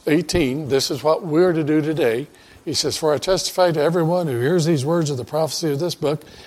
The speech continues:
if anyone adds to these, uh, or, uh, God will add to him the plagues that are written in this book, and if anyone takes away,"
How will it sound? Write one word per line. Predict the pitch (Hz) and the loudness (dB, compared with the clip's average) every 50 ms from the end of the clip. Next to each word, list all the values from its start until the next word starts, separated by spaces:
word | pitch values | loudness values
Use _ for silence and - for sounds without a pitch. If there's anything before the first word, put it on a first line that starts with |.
| - - - | -20 -14 -10
if | - 113 104 | -8 -4 0
anyone | 143 165 165 160 160 160 151 139 | 0 2 2 2 0 -2 -2 -2
adds | 151 143 139 156 147 - - | 0 0 0 0 -2 -4 -4
to | 160 151 | -4 -2
these, | 147 151 151 151 123 - - | -2 0 -2 -2 -4 -6 -8
uh, | 190 151 180 185 160 147 - - - 156 | -8 -8 -6 -6 -6 -6 -6 -8 -10 -10
or, | 139 131 135 135 131 - - - - - - _ | -8 -8 -10 -10 -14 -18 -20 -20 -20 -20 -14 _
uh, | - 135 123 120 127 160 202 277 320 311 196 139 | -6 -4 -4 -4 -6 -8 -12 -16 -16 -14 -10 -8
God | 117 135 127 139 147 143 | -2 0 0 2 2 2
will | 143 143 151 | 0 0 0
add | 156 151 139 | 0 -2 -2
to | - 156 | -2 -2
him | 143 147 151 | -2 -2 -2
the | 139 131 98 | -4 -6 -6
plagues | - 143 131 139 147 139 131 | -4 -4 -2 -2 -2 -2 -2
that | 156 143 123 | -4 -4 -4
are | 123 120 123 131 | -4 -6 -6 -4
written | 135 165 208 190 143 | -4 -4 -6 -6 -8
in | 135 131 | -8 -8
this | 135 131 123 | -8 -8 -8
book, | - 160 143 160 156 - | -8 -6 -6 -6 -6 -6
and | 135 117 | -8 -8
if | 110 120 | -6 -6
anyone | 127 131 131 143 147 127 | -8 -6 -6 -8 -8 -8
takes | - 143 139 - - | -8 -6 -6 -6 -6
away," | 135 117 120 139 143 | -6 -6 -6 -6 -8